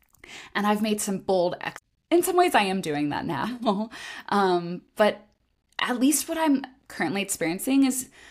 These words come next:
a real, um, you know, coming to terms with what am I ready to root into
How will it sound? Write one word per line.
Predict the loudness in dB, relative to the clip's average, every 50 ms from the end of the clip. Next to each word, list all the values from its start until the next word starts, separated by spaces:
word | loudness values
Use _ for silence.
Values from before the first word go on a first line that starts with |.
| -20 -20 _ _ _ -6
a | -2 0 0 0
real, | 0 -2 -2 -2 0 0 2 2 0 0 0 0 -2 -2 -4 -4 -2 -2
um, | 0 2 2 2 0 -2 -4 -6 -6 -8 -8 -10 -10 _ _ -10 -10 -10 -10 _ _ _ _ _ _ _ _ _ _ _ _
you | -6 -4 -2
know, | 0 0 0 0 0 -2
coming | -4 -4 0 4 6 6 6
to | 6 2
terms | -4 -4 -4 -4 -2 -2 -4 -4 -6
with | -8 -10 -10 -12
what | -14 -10 -4 0 2 2 2 2 -2 -4 -8 _ _ _ _ _ _ _ _ _ -12
am | -6 -2 -2
I | 0 0 0
ready | -2 -2 -2 -2 -4 -4
to | -6 -10
root | -8 -8 -8 -8 -8 -8
into | -8 -8 -8 -8 -10 -10 -10 -12 -12 -14 -16